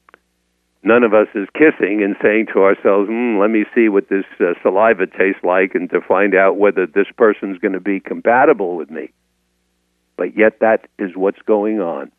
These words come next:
in part of this both sophisticated and primitive activity that we call kissing. Lips are considered by some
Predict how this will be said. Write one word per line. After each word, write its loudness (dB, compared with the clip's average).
in -10
part 0
of 0
this -2
both 2
sophisticated 0
and -4
primitive -2
activity 0
that 0
we -4
call 2
kissing. 2
Lips 2
are 0
considered 2
by 0
some 0